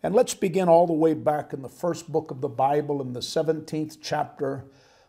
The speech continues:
of the book of Genesis, Genesis chapter seventeen, beginning to read at verse one.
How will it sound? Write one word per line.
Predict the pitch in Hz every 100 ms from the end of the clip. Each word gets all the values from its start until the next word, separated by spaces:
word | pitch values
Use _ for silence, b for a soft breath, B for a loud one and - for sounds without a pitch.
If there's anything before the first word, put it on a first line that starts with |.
| b
of | 127 127
the |
book | 127 139 175
of | 165
Genesis, | 127 160 151 139 - 139 -
Genesis | 117 131 175 180 190 -
chapter | - 175 - -
seventeen, | 151 - 147 143 143 - 143 127 123 123 107 - _ _ _ _ _ _ _ _ _ _ b b b b
beginning | - 131 151 175 170
to | 156
read | 147 143 143 135 - -
at | 135 135 -
verse | 123 131 127 - - - -
one. | 117 117 85 -